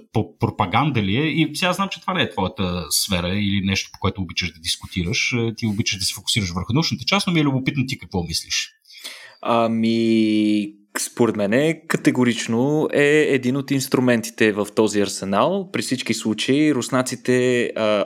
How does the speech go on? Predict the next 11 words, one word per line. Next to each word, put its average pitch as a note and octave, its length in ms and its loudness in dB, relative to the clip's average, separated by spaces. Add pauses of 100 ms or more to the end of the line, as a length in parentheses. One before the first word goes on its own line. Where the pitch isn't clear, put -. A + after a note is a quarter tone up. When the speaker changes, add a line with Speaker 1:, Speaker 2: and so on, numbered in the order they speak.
Speaker 2:
още B2 600 2
от, G#2+ 400 0
а, G2+ 200 2
времето G#2 680 0
на F#2+ 600 0 (200)
голямата G2 680 0 (380)
първо-, G#2+ 400 2 (220)
първата C3+ 420 4
голяма G#2+ 420 2
космическа - 540 -4
надпревара, G2+ 760 2